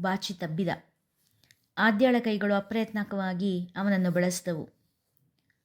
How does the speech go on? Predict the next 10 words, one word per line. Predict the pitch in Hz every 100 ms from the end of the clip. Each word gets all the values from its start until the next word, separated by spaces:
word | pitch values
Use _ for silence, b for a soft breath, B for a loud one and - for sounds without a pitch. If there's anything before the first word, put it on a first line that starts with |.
| _ _ _ -
"ಮದ್ವೆ | 208 185 214
ಆಗೋಣ | 208 180 185 180
ಸ್ಟೀವ್?" | 175 - 190 208 226 _ _ _ _ _ _
ಸೋತು | - 214 208 208
ಕೇಳಿದಳು. | 196 180 170 160 160 _ _ _ _ _ _
"ಹ್ಮ್, | 202 190 175 - _ _ _ _ _ _ _ _ _ _ _ -
ಶ್ಯೂರ್. | - 220 185 175 - _ _ _ _ _ _ _ _ _ -
ನನ್ಗೆ | 190 190 190 180 175 - _ _ -
ನಿನ್ನನ್ನು | 208 208 190
ಬಿಟ್ಟಿರೋಕ | 220 220 202 202